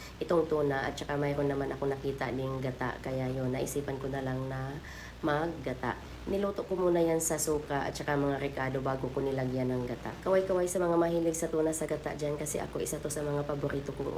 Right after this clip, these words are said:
ulam. O ayan, luto na ang ating tuna sa gata. Kumuha na kayo ng isang planggana ng kanin dyan at samahan nyo ako kumain din eh. <laughs> Charot. Isda ang ating niluto. Alam na, Des, mabaho ang ating kusina. Umabot pa ang amoy hanggang sa kapitbahay.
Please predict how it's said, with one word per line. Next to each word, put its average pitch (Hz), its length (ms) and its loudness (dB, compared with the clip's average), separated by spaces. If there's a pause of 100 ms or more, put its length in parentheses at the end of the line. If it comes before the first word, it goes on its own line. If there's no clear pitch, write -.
(100)
ulam. 131 240 -4
O 160 160 2
ayan, 175 480 0
luto 170 180 0
na 165 220 2
ang 170 80 2
ating 160 240 0
tuna 160 180 4
sa 160 140 0
gata. 147 320 0
Kumuha 160 320 4
na 156 100 0
kayo 156 220 2
ng 156 160 4
isang 156 180 0
planggana 151 480 2
ng 147 140 2
kanin 143 320 4
dyan 139 240 0
at 143 180 -2
samahan 147 380 0
nyo 143 160 0
ako 131 180 -4
kumain 139 320 2
din 127 380 0
eh. - 20 -6 (180)
<laughs> 233 140 2
Charot. - 300 -8
Isda 403 800 12
ang - 80 2
ating 156 180 6
niluto. 156 480 6
Alam 151 320 2
na, 147 80 4
Des, 147 220 2
mabaho 147 340 2
ang 147 140 2
ating 147 240 2
kusina. 143 480 2
Umabot 147 340 2
pa 147 220 0
ang 147 80 2
amoy 143 240 2
hanggang 147 240 0
sa - 100 -2
kapitbahay. 139 760 -4